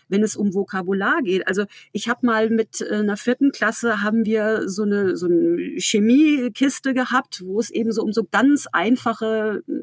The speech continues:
Experimente ging, so ein bisschen zur Überleitung in den Navi-Unterricht. Und da sollte man ja natürlich auch viel beschreiben. Also w-,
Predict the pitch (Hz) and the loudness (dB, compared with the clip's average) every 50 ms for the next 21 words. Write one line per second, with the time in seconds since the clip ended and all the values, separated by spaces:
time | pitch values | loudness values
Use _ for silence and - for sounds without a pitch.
0 | - - 196 - - - 196 190 175 180 185 208 262 302 330 - 277 214 226 240 | -6 -8 -8 -8 -6 -4 -4 -2 0 0 2 4 2 2 2 0 -2 0 0 2
1 | 240 247 254 - _ - - - - - - - 214 214 185 233 226 - - 220 | 2 2 2 0 _ -16 -20 -20 -20 -14 -6 -4 -2 0 0 0 -2 0 0 0
2 | 226 220 226 226 226 226 - - 202 - 220 233 226 226 208 208 208 214 214 202 | 2 2 2 2 0 0 0 -2 -2 0 2 2 2 2 2 0 0 0 0 0
3 | 185 190 180 175 185 208 269 254 254 214 208 233 226 - 208 190 202 214 208 - | 2 2 2 2 2 2 4 2 2 2 2 0 -2 -2 -2 -2 -2 -2 -4 -6
4 | - - - - - - - - - - - 220 233 214 - - - - - - | -16 -20 -20 -20 -20 -20 -20 -20 -8 0 2 2 4 2 0 -8 -10 -12 -10 -6
5 | - 214 180 196 240 220 214 220 226 233 247 220 220 220 220 220 220 214 214 202 | -2 0 2 2 2 2 2 2 2 2 2 2 2 2 2 2 2 2 0 0
6 | - 233 220 220 196 - 214 - - - 240 220 196 214 226 - - - 165 175 | 0 0 0 0 -2 -4 -6 -6 0 0 2 2 4 2 2 2 0 0 2 2
7 | 180 190 208 202 190 170 156 151 147 - - - 185 170 190 190 160 196 | 4 4 4 4 6 6 4 4 2 0 -2 -2 -2 0 0 -2 -2 -4